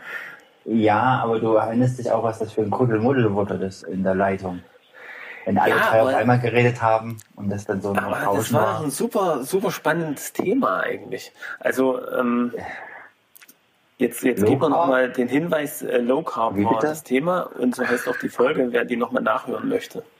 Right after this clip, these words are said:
Speaker 1: Langweilig.
Speaker 2: Ja, das war noch die Zeit, wo wir uns sehr viel mit dem Thema gesunde Ernährung beschäftigt haben. Mittlerweile, äh, sind wir ja doch mehr auf das Serienthema umgeschwenkt.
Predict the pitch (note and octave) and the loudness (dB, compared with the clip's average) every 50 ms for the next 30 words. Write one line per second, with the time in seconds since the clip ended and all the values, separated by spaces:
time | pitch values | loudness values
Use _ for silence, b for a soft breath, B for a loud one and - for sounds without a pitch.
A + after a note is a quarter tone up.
0 | B B B B B A3+ C4+ - - F#3+ F#3 F#3 F#3+ F#3+ F#3+ F#3+ G3 G3 G3 F#3+ | B B B B B -20 -16 -4 0 0 2 2 2 2 2 2 2 2 2 2
1 | F#3+ F#3 F3 E3+ D#3+ E3 - - - _ _ - B B B B B B B B | 2 0 -2 -2 -4 -8 -12 -18 -20 _ _ -20 B B B B B B B B
2 | _ _ A#2+ A#2 G#2+ G#2+ G2 G2+ G#2+ - - - - F2 F#2 F#2 - - - - | _ _ -2 -2 -2 -4 -8 -8 -6 -6 -6 -4 -2 -2 -2 -2 -2 -6 -10 -16
3 | _ _ B B B B B B B - A#2 - - C3 D3 F3+ F3 - - C3+ | _ _ B B B B B B B -4 -4 0 0 -2 0 0 -4 -2 -4 -4
4 | - - C#3 C#3+ D3 - D#3+ D3+ D3 C#3+ B2 - C3 B2 - - C3 C#3 D3+ - | -2 0 -2 -2 -2 -2 -2 0 2 0 0 2 0 0 0 2 0 0 0 0
5 | D#3+ D3 C3+ C3+ C3 - - _ - B2+ B2 B2 A#2+ - C#3 C#3 D3 C3+ A#2+ A#2 | 0 2 2 2 0 -2 -12 _ 0 2 2 2 2 0 0 0 2 0 0 0
6 | - C#3 C#3 D3 C3 A2+ A2+ A#2 C3 D#3 E3+ C3+ A#2+ - - B2 A2 - - A#2+ | 0 0 2 2 0 2 2 0 0 2 0 -2 -2 -4 -8 -8 -8 -6 -8 -10
7 | A2+ - - A2+ A#2+ D#3+ G3+ - _ B B B B B B B B B B B | -8 -6 -4 -4 -2 -4 -4 -8 _ B B B B B B B B B B B
8 | - B2 B2 - D3 B2 A#2+ A#2+ B2+ C#3 D3 - - - - B2 - - C3+ C#3+ | -2 0 2 2 0 2 2 2 2 2 0 -2 -2 -2 -4 -4 0 0 0 2
9 | D3 D#3 C3 B2 A#2+ A#2+ - C3+ - - - C3 B2+ B2 B2+ C3+ B2+ - A#2+ A#2 | 4 4 4 4 2 2 -2 -4 -4 -2 0 2 4 6 6 6 4 4 0 -2
10 | - - - A#2+ - - B2 A#2 B2 C3 C3 A#2+ G#2+ - - A2+ G#2+ A2 A2 - | -4 -4 -6 -6 -2 2 4 4 4 4 2 0 -2 -4 -6 -6 -2 0 0 0
11 | - - - - - - - - - - - - - | 0 -2 -6 -6 -8 -4 -2 0 0 0 -2 -6 -12